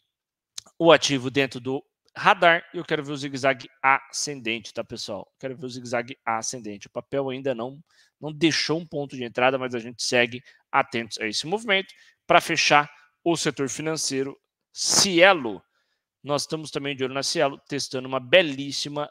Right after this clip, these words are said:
linha superior desse canal de baixo. O que eu gosto de ver nesses ativos, né, que testam essa região de preço,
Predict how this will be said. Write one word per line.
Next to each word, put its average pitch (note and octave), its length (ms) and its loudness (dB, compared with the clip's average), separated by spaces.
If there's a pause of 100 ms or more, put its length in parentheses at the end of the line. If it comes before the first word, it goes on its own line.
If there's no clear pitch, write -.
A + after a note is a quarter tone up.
linha D3 640 -8
superior C#3 720 -2
desse C3 260 -6
canal A#2+ 420 -2 (400)
de B2 160 -8
baixo. A2 520 -4
O G#2+ 40 -20
que - 80 -20
eu C3+ 60 -14
gosto B2 240 -10
de G#2+ 60 -16
ver C3 240 -6 (400)
nesses C3 400 -6
ativos, E3 360 -8
né, B2 100 -8
que C3+ 100 -18
testam C3+ 400 0
essa B2 160 -8
região A#2+ 280 -10
de D3 80 -16
preço, A#2 300 -10